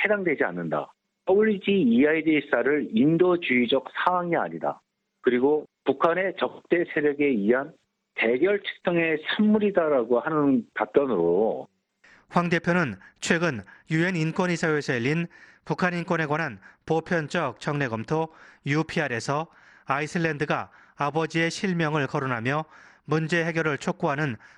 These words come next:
Speaker 2: 권고안을 제시한 상황이라며, 북한이 또다시 명백한 답변을 내놓지 않으면 국제사회 비난을 받게 될 것이라고 말했습니다. 그러면서 자신의 아버지가 아직도 돌아오지 못하고 있다며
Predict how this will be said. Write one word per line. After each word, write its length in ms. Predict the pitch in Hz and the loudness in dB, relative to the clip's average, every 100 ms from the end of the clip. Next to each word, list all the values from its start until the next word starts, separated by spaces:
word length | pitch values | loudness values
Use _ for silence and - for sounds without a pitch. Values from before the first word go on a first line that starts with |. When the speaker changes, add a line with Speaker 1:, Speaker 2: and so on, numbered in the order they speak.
| - | -6
Speaker 2:
권고안을 720 | 156 156 160 160 147 151 110 | -2 0 0 0 0 -4 -4
제시한 480 | - 156 - 151 117 | -2 -2 -2 -4 -4
상황이라며, 680 | - 165 127 107 107 139 151 _ - - - - | -2 -2 -2 -4 -2 -4 -6 _ -20 -20 -16 -6
북한이 500 | 160 156 165 135 104 | -2 -2 -2 -6 -4
또다시 540 | 170 147 120 156 170 - - _ | -2 -2 -2 -2 -2 -4 -18 _
명백한 760 | 131 143 156 156 143 170 143 117 | -4 -4 -2 -4 -2 -4 -4 -6
답변을 440 | 156 151 147 151 | -6 -2 -2 0
내놓지 280 | 143 120 - | 0 -2 -4
않으면 380 | 117 107 139 165 - - - - | -4 -2 -4 -6 -10 -20 -20 -6
국제사회 680 | 156 - 175 165 156 151 165 | -6 -2 -4 -2 -2 -4 -2
비난을 500 | 143 127 110 135 156 - - - | -4 -4 -2 -4 -4 -10 -20 -8
받게 300 | 143 - 165 | -6 -4 -2
될 140 | 156 | -2
것이라고 680 | 147 139 - 139 117 107 104 | -2 -6 -4 -6 -6 -8 -4
말했습니다. 640 | 139 127 - 117 104 98 92 - - - - _ | -4 -6 -8 -8 -6 -8 -10 -20 -20 -20 -20 _
그러면서 600 | 165 160 151 190 135 92 _ - | -4 -2 -2 -2 -4 -6 _ -8
자신의 360 | 160 151 175 | -6 -2 -2
아버지가 560 | 151 135 127 120 127 160 - _ _ | -2 -4 -4 -4 -4 -6 -12 _ _
아직도 600 | 156 147 160 - 170 120 - | -6 -4 -6 -2 -2 -2 -2
돌아오지 420 | 160 151 139 175 | -2 -2 -2 -2
못하고 400 | 123 - 135 110 | -2 -4 -4 -4
있다며 420 | - 107 139 | -4 -4 -4